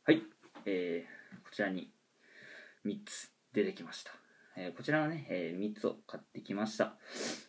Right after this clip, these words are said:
でですね、えー、まず、どう見せようかな。まあ、これが、ひ-、一種類目。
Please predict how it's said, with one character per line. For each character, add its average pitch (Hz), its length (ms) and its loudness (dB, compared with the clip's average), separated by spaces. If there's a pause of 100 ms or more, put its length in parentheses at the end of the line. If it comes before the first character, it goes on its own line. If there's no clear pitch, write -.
(580)
で 117 60 4
で 110 60 4
す - 120 -8
ね、 95 160 -4
え 82 360 -6
ー、 85 40 -8
ま 107 140 4
ず、 85 360 0 (280)
ど 123 340 4
う 123 80 2
見 117 80 6
せ 107 100 -4
よ 85 60 -2
う - 20 -10
か 85 80 -4
な。 82 160 -6 (1400)
ま 139 120 2
あ、 - 20 2
こ 95 120 0
れ 98 40 2
が、 87 160 0 (800)
ひ-、 - 140 -18 (180)
一 - 140 -2
種 95 80 0
類 87 120 0
目。 82 160 -6